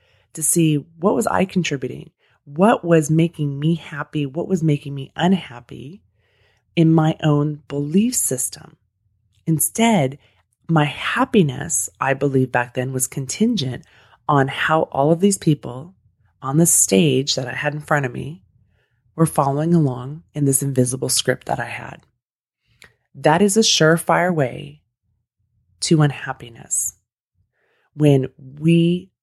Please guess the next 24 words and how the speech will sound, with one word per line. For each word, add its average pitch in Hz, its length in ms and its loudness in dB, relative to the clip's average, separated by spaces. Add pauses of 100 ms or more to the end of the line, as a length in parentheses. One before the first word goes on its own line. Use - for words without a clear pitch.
write 151 420 0
the 208 80 -2
scripts - 800 -2 (400)
for - 260 -2
other 143 300 2
people 185 680 -6 (380)
on 139 140 -6
how 165 340 -6
they're 147 260 2
supposed 139 460 -4
to 131 80 -4
live, 135 540 0 (320)
act, - 420 -2 (180)
be, 143 480 -2 (160)
and 151 140 0
even 143 240 2
treat 131 460 -6
us. - 400 -14 (640)
And 151 160 4
then 139 140 2
especially - 1120 -4 (400)
when 151 180 4
it's 143 160 0
invisible 135 920 0